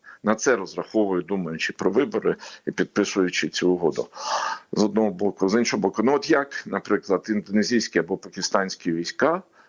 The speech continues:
будуть в секторі Гази, якщо в них не буде, м, дипломатичних відносин з Ізраїлем? Ну,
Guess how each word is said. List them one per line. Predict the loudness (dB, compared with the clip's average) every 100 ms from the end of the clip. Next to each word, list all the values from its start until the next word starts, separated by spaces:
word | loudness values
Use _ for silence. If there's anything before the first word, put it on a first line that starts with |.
| -4
будуть | 0 2
в |
секторі | 2 -2 0 0 2
Гази, | 2 2 0
якщо | 0 0 2 0 _ _ _ _ _ _
в | 0 4
них | 4 0 0
не | -2
буде, | 0 0 2 4 2 -2 -18 -20 -20 -6
м, | 0 2 2
дипломатичних | 0 0 0 2 0 -2 -6 -2
відносин | 0 0 0 0 0 0
з | -2 -2 -4 _ _ -6 0
Ізраїлем? | 2 0 0 0 -2 -10 _ _ _ _ -20 -20 -16 -14 -16 -16 -2
Ну, | 2 2